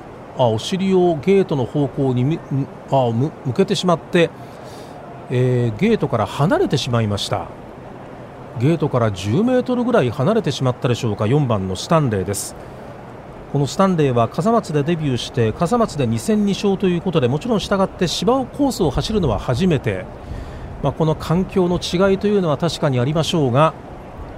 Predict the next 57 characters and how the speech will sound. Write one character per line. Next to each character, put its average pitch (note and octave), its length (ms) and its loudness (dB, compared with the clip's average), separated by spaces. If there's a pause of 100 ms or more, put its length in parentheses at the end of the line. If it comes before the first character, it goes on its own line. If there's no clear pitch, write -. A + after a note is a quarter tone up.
(640)
ど D3+ 140 2
う F3+ 40 0
で D3+ 100 2
し - 100 -2
ょ A#2 100 0
う G2+ 60 -2
か。 A2 180 0
ゲ C3 220 4
ー - 20 2
ト E3 180 2
付 - 200 -6
近 A2+ 680 2 (180)
か A2+ 80 0
ら G2+ 200 2 (140)
五 F#2 140 -4
メ E3+ 240 2
ー - 40 2
ト - 160 -4
ル、 A2+ 160 -2
今 A2 160 0
十 - 180 -10
メ D3 300 2
ー G#3 40 4
ト G#3+ 140 0
ル A3 60 0
ぐ A3 100 2
ら F#3+ 80 4
い D3 40 2
後 A#2+ 200 -2
ろ C3+ 60 0
に C3+ 80 2
下 A2+ 140 -2
が F#3 80 4
っ G#3+ 40 -4
て G3+ 100 -8
し D3+ 120 -6
ま C#3 80 2
い - 20 0
ま A#2+ 100 2
し - 60 -6
た A#2 100 -2
ね。 A#2 300 2 (400)
そ - 140 -2
し - 100 -6
て C3+ 120 -2
一 B2+ 120 -2 (180)
回、 D3 120 4
あ、 C3 140 4
今 A#2+ 180 0
目 A2+ 100 0
隠 A3+ 240 -2
し - 240 -2
を B2 60 2
し - 160 -4
ま A#2+ 100 4
し - 160 -4
た。 G2 240 0